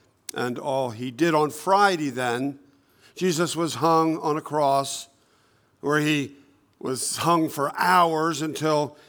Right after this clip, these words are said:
he finally collapsed in exhaustion and thus suffocated and died. He was taken down. His body, as was the custom, was covered in spices and myrrh,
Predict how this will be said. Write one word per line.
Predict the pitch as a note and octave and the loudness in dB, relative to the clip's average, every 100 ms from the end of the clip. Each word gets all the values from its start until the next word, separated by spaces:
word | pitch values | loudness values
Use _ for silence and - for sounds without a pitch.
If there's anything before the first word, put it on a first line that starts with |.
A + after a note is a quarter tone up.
| _ | _
he | C#3+ | -6
finally | C#3 D#3 D#3 D#3 D3 | -2 0 2 0 -4
collapsed | - C#3 C#3+ D3 D3+ E3 - - - - _ _ _ | -4 -4 2 4 6 2 0 -8 -8 -14 _ _ _
in | - C3+ | -4 -2
exhaustion | C#3 A2+ C3 C#3+ D3 C#3+ D#3+ D#3 D#3+ D#3+ - - _ | -2 -2 0 2 2 -2 -2 0 0 -2 -12 -20 _
and | - C#3 | -10 -4
thus | C#3+ C#3 | -2 -2
suffocated | - F3+ E3+ E3 - D#3 D3+ D3 D3+ C3+ - _ _ _ _ - | -2 0 0 -4 -4 -2 0 -2 -2 -6 -12 _ _ _ _ -6
and | C3 A#2 | -6 -4
died. | A#2 F2+ - - _ _ _ _ _ _ _ _ _ _ _ _ _ _ _ - | -4 -6 -10 -20 _ _ _ _ _ _ _ _ _ _ _ _ _ _ _ -10
He | |
was | B2+ - | -8 0
taken | F3+ E3+ E3 | 2 2 2
down. | E3 E3 F3+ F3+ C3 - _ _ - | 2 4 2 0 -4 -18 _ _ -12
His | C#3 | -12
body, | B2 D3+ D#3 D#3 | -2 0 2 2
as | D3+ C3+ | 0 -2
was | C#3+ B2 | -6 -8
the | C#3 | -10
custom, | - D#3 D3 D3+ | -6 -6 -6 -10
was | C#3 | -10
covered | - D3 C#3 C#3 - - _ - | -4 -4 -2 -6 -10 -20 _ -12
in | B2+ | -8
spices | - - D#3 C#3+ C#3+ A#2+ | -8 -2 -2 -2 -8 -8
and | B2+ A#2+ | -6 -2
myrrh, | C3+ D3 D3+ D3+ D3+ | 0 2 2 0 -4